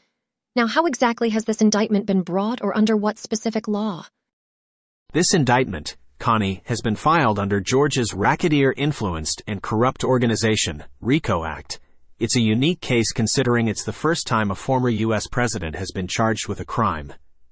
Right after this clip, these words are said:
Speaker 2: Georgia's rico law allows prosecutors to pool multiple people who are allegedly committing separate crimes but aiming for a common goal.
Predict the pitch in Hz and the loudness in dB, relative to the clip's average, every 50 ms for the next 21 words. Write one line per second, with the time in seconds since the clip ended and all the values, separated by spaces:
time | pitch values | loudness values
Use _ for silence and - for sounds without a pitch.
0 | - _ - 123 131 147 160 147 170 139 117 113 131 143 139 135 117 107 104 107 | -20 _ 0 2 2 2 4 2 2 0 2 2 2 2 2 2 2 2 4 4
1 | 104 101 98 95 95 - 113 107 107 110 113 117 113 - - - 143 143 139 - | 4 4 4 2 0 -2 -2 0 2 2 2 2 0 0 0 2 2 2 2 2
2 | 117 - - 104 87 87 95 104 - - 107 - - - 135 127 123 117 107 110 | -2 -2 -4 -4 -4 -2 -4 -4 -4 -4 -6 0 2 4 4 4 4 4 4 2
3 | 127 139 - 139 - 123 110 - - 147 143 - 90 76 - - - - - 123 | 2 2 0 -2 -2 -2 -2 0 2 2 2 0 -4 -8 -8 -10 -14 -10 -6 -2
4 | 117 110 107 104 98 104 117 143 151 165 170 139 139 131 123 - 123 117 117 117 | 2 2 4 4 2 2 2 2 2 2 2 2 2 2 2 2 0 2 2 2
5 | 131 131 127 - - 151 - - 147 120 - - - 135 120 113 107 104 110 110 | 2 0 0 0 0 0 0 0 -2 -4 -2 -2 2 2 4 4 4 2 0 -2
6 | - - 113 107 - 117 127 139 151 147 135 123 - 110 92 78 - - 98 95 | -2 -2 -4 -4 -4 -2 -2 0 0 0 0 -2 -2 -4 -4 -4 -4 -4 -2 -2
7 | 98 104 104 95 113 110 98 87 76 73 - | 0 0 -2 0 0 0 -2 -2 -4 -8 -12